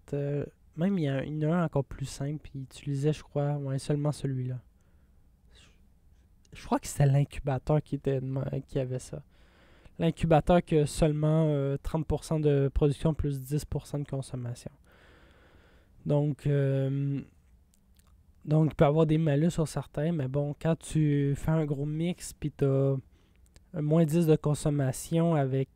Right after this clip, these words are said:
euh, moins, plus dix de consommation, ben ça s'annule. Donc, voilà, il n'y a pas, pas besoin de, d'aller, euh, n'importe où pour ça. Pas besoin de se casser la tête, c'est, euh, déjà sur place. Donc, euh, le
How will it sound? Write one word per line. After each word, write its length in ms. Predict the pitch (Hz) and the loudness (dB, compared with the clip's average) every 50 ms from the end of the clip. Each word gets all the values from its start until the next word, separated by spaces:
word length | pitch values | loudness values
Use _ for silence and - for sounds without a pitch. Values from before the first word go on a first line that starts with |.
| - - - | -10 -6 -4
euh, 480 | 131 131 131 131 131 131 127 123 123 - - - | -2 -2 0 -2 -2 -2 -2 -4 -6 -8 -8 -6
moins, 260 | 151 147 147 151 151 151 147 143 - - 143 143 147 - | -4 0 0 2 2 2 2 0 0 -2 -6 -10 -10 -10
plus 260 | - - 156 139 131 | -4 -4 -2 -2 -2
dix 220 | 135 147 156 156 139 | -2 -2 -2 0 0
de 100 | 143 139 | 0 -2
consommation, 880 | - - 135 127 - - 131 131 127 123 - - - 147 156 175 165 - _ _ _ - - _ _ - - - | -2 -4 -8 -6 -6 -6 -6 -4 -4 -6 -6 -6 -8 -6 -6 -6 -8 -10 _ _ _ -20 -20 _ _ -20 -10 -8
ben 140 | 143 131 | -6 -6
ça 200 | 110 - 151 143 | -4 -2 -2 -4
s'annule. 420 | - - 147 139 139 139 127 123 127 123 110 - _ _ _ | -2 0 -2 -2 0 -2 -4 -6 -8 -12 -16 -18 _ _ _
Donc, 200 | 139 135 135 131 123 _ - - - - - - - - | -20 -20 -20 -20 -20 _ -20 -20 -20 -20 -20 -20 -16 -12
voilà, 420 | 131 123 120 120 123 123 120 117 117 | -12 -10 -8 -8 -8 -8 -8 -6 -6
il 60 | 117 | -8
n'y 40 | 117 | -8
a 40 | |
pas, 180 | 120 - 135 127 | -10 -10 -14 -14
pas 300 | 117 131 127 - 139 135 | -14 -14 -16 -14 -14 -12
besoin 340 | 135 139 139 131 143 147 143 | -12 -12 -10 -10 -8 -8 -6
de, 380 | 139 135 135 131 131 131 131 | -6 -6 -6 -6 -6 -6 -8
d'aller, 440 | 131 131 131 127 127 131 143 143 139 | -8 -8 -6 -6 -4 -4 -2 -2 -2
euh, 80 | 131 127 | -4 -4
n'importe 380 | 127 123 120 - 131 - - | -8 -10 -12 -12 -12 -10 -8
où 100 | 135 139 | -6 -6
pour 220 | 135 - 127 113 - | -6 -8 -10 -12 -12
ça. 300 | - - 147 151 156 147 - _ - - - - - - - - - - _ - _ _ _ _ _ | -10 -6 -4 -4 -4 -4 -6 _ -20 -20 -20 -20 -20 -20 -20 -20 -20 -20 _ -20 _ _ _ _ _
Pas 80 | - 170 | -6 -2
besoin 160 | 170 175 170 | 0 2 2
de 60 | 170 | 0
se 100 | 147 - | 0 2
casser 260 | - 160 151 - - 156 | 2 2 2 4 2 0
la 120 | 143 143 | -2 0
tête, 280 | - 156 160 165 151 - | 0 2 2 2 0 -2
c'est, 220 | - - - 160 156 156 156 151 147 | -8 -4 0 2 2 4 4 4 4
euh, 200 | 143 147 143 143 | 4 4 2 2
déjà 280 | 139 143 147 147 143 143 | 2 2 2 2 2 0
sur 200 | - - 131 123 | -4 -6 -10 -14
place. 340 | - - 135 135 - - - | -12 -14 -16 -16 -18 -20 -20
Donc, 320 | - - 139 - _ - | -20 -20 -20 -20 _ -20
euh, 20 | 147 - _ _ _ _ _ - - _ - - - - _ _ - - - - - _ _ _ _ _ _ _ _ - | -20 -20 _ _ _ _ _ -20 -20 _ -20 -20 -20 -20 _ _ -20 -20 -20 -20 -20 _ _ _ _ _ _ _ _ -4
le 420 | - 175 175 175 175 175 175 175 | 0 4 6 8 8 8 8 6